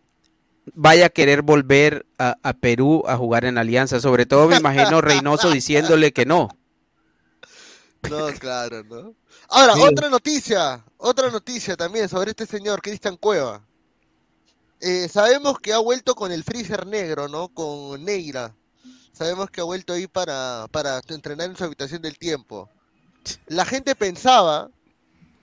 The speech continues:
Speaker 2: que Cueva lo hacía para volver a la selección, pero no. No es así.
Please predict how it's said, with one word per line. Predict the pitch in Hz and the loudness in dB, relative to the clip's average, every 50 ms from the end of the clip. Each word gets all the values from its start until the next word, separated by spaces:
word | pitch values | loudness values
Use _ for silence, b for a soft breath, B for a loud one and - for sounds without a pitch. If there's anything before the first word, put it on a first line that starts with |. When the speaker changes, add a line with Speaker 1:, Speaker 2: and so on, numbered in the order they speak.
| _ _ | _ _
Speaker 2:
que | 175 170 | -14 -14
Cueva | - - 196 214 226 233 226 | -6 -2 0 2 4 2 2
lo | 208 180 | 2 0
hacía | 165 - - 208 202 214 | -4 -4 -6 -4 -4 -4
para | - 208 190 170 | -2 -2 -2 -2
volver | 156 143 139 143 147 160 165 | -2 -2 -4 -4 -6 -4 -4
a | 175 | -2
la | 170 170 | -4 -4
selección, | 147 139 139 123 127 - - - 165 143 123 113 | -6 -10 -18 -18 -18 -18 -10 -8 -8 -8 -8 -10
pero | - 120 113 117 123 | -12 -10 -10 -10 -6
no. | 147 160 143 117 98 - _ _ _ _ _ _ _ _ _ _ _ _ _ _ _ _ _ _ _ _ _ _ _ _ | -6 -6 -6 -6 -10 -14 _ _ _ _ _ _ _ _ _ _ _ _ _ _ _ _ _ _ _ _ _ _ _ _
No | _ 135 160 180 | _ -8 -6 -6
es | 185 175 - | -6 -6 -8
así. | 160 135 - 151 135 113 95 | -14 -14 -14 -18 -18 -20 -20